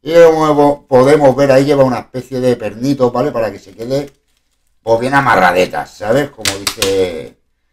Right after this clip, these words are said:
bien amarrategui, ¿no? Se va a quedar ahí bien, bien amarrategui. Eh, no tiene desperdicio, el techito es plástico, esto no es metal, es de plástico, ¿vale?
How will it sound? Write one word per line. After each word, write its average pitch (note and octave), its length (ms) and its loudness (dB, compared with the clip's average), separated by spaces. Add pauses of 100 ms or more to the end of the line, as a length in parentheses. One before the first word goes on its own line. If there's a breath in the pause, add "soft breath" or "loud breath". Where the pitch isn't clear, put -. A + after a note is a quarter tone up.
(600)
bien C3+ 180 2
amarrategui, F#2+ 720 4
¿no? C#3 160 -2
Se G#2 120 -6
va B2 120 4
a B2 40 2
quedar B2+ 220 2
ahí B2 260 0 (220)
bien, D#3+ 480 -4 (100)
bien D3 600 -4 (140)
amarrategui. F#2+ 840 -12 (2000)
Eh, B2 880 6
no D3+ 160 0
tiene F#3 200 2
desperdicio, C#3+ 640 2
el - 100 2
techito D3 440 -2
es B2 140 4
plástico, B2+ 600 -2
esto A#2+ 220 -8
no A2 80 -14
es F#2 80 -16
metal, G#2+ 360 -6
es F#2+ 120 -12
de F#2 80 -10
plástico, A2 440 -12
¿vale? A#2+ 320 -8